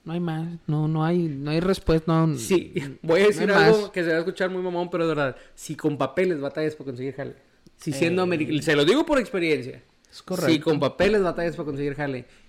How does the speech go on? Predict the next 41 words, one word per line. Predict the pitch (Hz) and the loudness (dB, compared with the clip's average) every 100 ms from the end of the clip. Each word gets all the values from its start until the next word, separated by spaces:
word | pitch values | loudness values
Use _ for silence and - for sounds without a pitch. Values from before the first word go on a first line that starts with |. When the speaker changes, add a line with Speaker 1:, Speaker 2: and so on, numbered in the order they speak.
| _ | _
Speaker 2:
Imagínate | 147 147 131 160 165 | -2 -2 -2 -2 0
una | 175 165 | 0 0
persona, | 147 165 156 | 0 0 0
¿qué | 175 | 0
trabajo | 170 180 180 | 2 2 2
te | 156 | -4
pueden | 143 165 160 | -6 -4 -2
dar? | 143 120 - - - _ | -2 -6 -10 -20 -20 _
¿Cortar | 143 131 156 | -4 0 0
zacate | 156 - 170 165 | 0 -2 -2 -2
que | 160 | -8
te | 151 | -8
paguen | 135 160 180 | -4 -2 0
cuarenta | 180 151 156 175 | 0 -2 0 -2
dólares | 170 165 | 0 -2
al | 151 | -2
día? | 180 196 _ _ _ | -4 -8 _ _ _
Y | 139 | 0
una | 151 | 2
Speaker 1:
Ujú. | 175 | 2
Speaker 2:
chinga | 113 175 180 | 2 2 4
de | 170 | 4
diez | 165 | 2
horas. | 165 156 - - | -2 -4 -6 2
Speaker 1:
Y | 160 | 6
uno, | 170 190 | 8 6
eh, | 165 147 - | 4 0 0
um, | 123 151 156 | -4 -2 2
di-, | 151 139 | 2 2
digo, | 147 151 | 0 0
probablemente | 151 151 175 170 | 2 2 2 0
la | 160 | -2
gente | 147 151 151 160 | 0 -4 0 0
ya | 156 | 2
decía, | 156 151 147 | -2 -2 -6
"No, | 131 180 185 | -4 -4 -4
cuarenta | 160 151 160 180 | -4 -2 0 2
dólares | 156 156 147 | 4 2 0
es | |
un | 143 143 | 0 2
vergazo". | 143 135 123 196 226 - | 2 2 2 2 2 -4